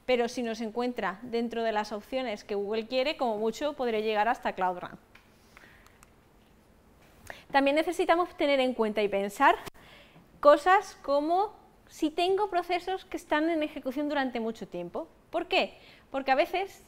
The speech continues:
decidimos que, bueno, es, vale, he visto ya cómo funcionan el, los servicios, voy a elegir este. Y luego resulta que te das cuenta que Google tiene por ahí unas paginitas donde nos dice límites y cuotas de cada uno de los servicios.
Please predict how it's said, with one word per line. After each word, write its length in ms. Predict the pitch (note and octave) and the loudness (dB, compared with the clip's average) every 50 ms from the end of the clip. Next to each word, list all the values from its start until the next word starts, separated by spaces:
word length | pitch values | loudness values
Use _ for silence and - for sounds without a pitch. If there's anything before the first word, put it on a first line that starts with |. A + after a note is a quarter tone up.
| - - | -14 0
decidimos 640 | B3 C4 C4 C4 - C4+ C4 C#4+ D4+ D#4+ F#4 G4 | 0 0 0 0 -4 -4 -2 0 0 0 0 0
que, 120 | G4 - C#4+ | 0 0 2
bueno, 220 | C4+ C4+ B3 A3+ | 2 4 2 2
es, 240 | A3+ A3+ A3+ G#3+ G#3 | 0 -2 -4 -10 2
vale, 280 | G#3+ A#3 A#3+ A#3+ A#3 A#3 | 4 6 6 6 4 4
he 40 | |
visto 260 | A#3 B3+ A#3+ - - C#4+ | 2 0 -2 -2 -2 0
ya 140 | C4+ C4 | 0 0
cómo 180 | B3+ C4 A#3+ A3 | 0 -2 -4 -4
funcionan 500 | - B3 A3+ G3+ - C4 A#3+ A#3 A#3 A#3 | -4 -4 -6 -2 -2 0 2 2 2 2
el, 220 | A#3 A3+ G#3+ G3+ - | 2 2 2 0 -2
los 160 | - A#3 B3 | -4 -4 -2
servicios, 500 | A#3+ D4+ D4+ D#4+ F4+ E4+ F#4+ F#4 G4 F#4+ - - - - - - _ | -2 -4 -2 -2 -2 0 0 0 0 -2 -6 -16 -20 -20 -20 -14 _
voy 180 | A3+ C#4 D4+ | 0 4 6
a 40 | D4 | 6
elegir 320 | C#4 C4+ C4 - C#4 A#3 G3+ | 4 4 0 -2 -2 0 0
este. 380 | F#3 F3+ - - F3+ F3 F#3 - - - - - - - - - - - | -2 -2 -6 -10 -12 -12 -12 -14 -20 -20 -20 -20 -20 -20 -20 -20 -18 -10
Y 80 | - C#4 | -4 2
luego 180 | C4+ D#4+ F#4+ G#4 | 2 4 4 4
resulta 400 | G4 G4 G4 - F#4+ F#4 E4 E4 | 2 2 0 -2 -2 0 0 -2
que 120 | - C#4 | 2 2
te 80 | C4 B3 | 2 4
das 240 | A#3+ C#4 D#4+ - | 4 4 2 2
cuenta 400 | - E4+ D#4+ E4 D#4 C#4+ D4 D4 - | 0 2 2 2 2 0 -2 -2 0
que 120 | - A#3+ A3+ | 0 0 4
Google 380 | C4 D#4 D#4+ C#4+ C4+ C#4 D4 | 4 4 4 6 2 2 2
tiene 180 | C#4 C4 B3+ C4 | 2 0 -2 0
por 160 | C4 C4+ C4 | 0 2 2
ahí 100 | C4 C4 | 2 2
unas 160 | B3 A3+ A#3 | 0 -2 -2
paginitas 760 | - - C#4 - - C#4 C#4 C#4 B3 - A#3 C#4+ D4 - - - | -4 -6 -6 -4 -2 -2 -2 -2 -2 -2 -2 -2 -2 -8 -12 -12
donde 320 | B3 A3 B3+ C4+ C#4+ C#4+ | -4 -4 -2 -2 0 -2
nos 180 | C#4 C4 B3+ A#3+ | -2 -2 -4 -4
dice 240 | - C4 - C#4+ B3+ | -6 -6 -2 -2 -2
límites 480 | C4+ D4 D#4 E4+ E4 - D#4+ D#4+ - | -2 0 -2 -4 -2 -4 -6 -4 -4
y 60 | C#4 | -8
cuotas 400 | A3+ - B3+ B3+ A#3+ B3 C4 C4+ | -4 2 2 2 2 2 -2 -4
de 80 | C4 B3+ | -2 -2
cada 200 | B3 G#3 F#3 F#3+ | 0 0 0 0
uno 140 | A3 A3 G#3+ | 0 -2 -2
de 100 | G#3 F#3+ | 0 -2
los 140 | F#3 F#3 - | -2 -4 -6
servicios. 640 | G3+ F#3+ A3+ C#4 D#4+ - - - - - - - | -10 -8 -8 -8 -8 -8 -12 -14 -14 -14 -20 -20